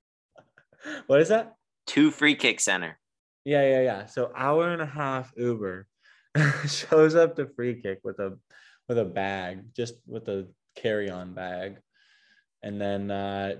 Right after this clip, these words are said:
Speaker 1: chopped it up from there and, and <laughs> figured it out. Moved to Florida for
Speaker 2: And
Speaker 1: a
Speaker 2: that
Speaker 1: year.
Speaker 2: was, and that was the first day we met.
Speaker 1: Yeah.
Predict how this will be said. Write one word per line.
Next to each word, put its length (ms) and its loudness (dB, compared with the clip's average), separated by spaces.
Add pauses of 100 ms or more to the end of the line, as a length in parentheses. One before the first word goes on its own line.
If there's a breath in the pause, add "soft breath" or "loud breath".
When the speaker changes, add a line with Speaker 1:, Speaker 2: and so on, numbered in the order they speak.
Speaker 1:
chopped 320 -2
it 80 0
up 200 -4
from 180 -8
there 360 -2
and, 360 -8 (160)
and 180 -12
<laughs> 80 -20
figured 440 4
it 140 4
out. 380 2 (120)
Moved 420 -4
to 60 -10
Florida 380 2
for 100 -10
Speaker 2:
And 80 2
Speaker 1:
a 80 2
Speaker 2:
that 100 6
Speaker 1:
year. 100 -2
Speaker 2:
was, 80 0 (340)
and 160 0
that 120 4
was 140 -2
the 100 -2
first 480 0
day 160 2
we 140 -2
met. 340 -4 (1080)
Speaker 1:
Yeah. 180 -8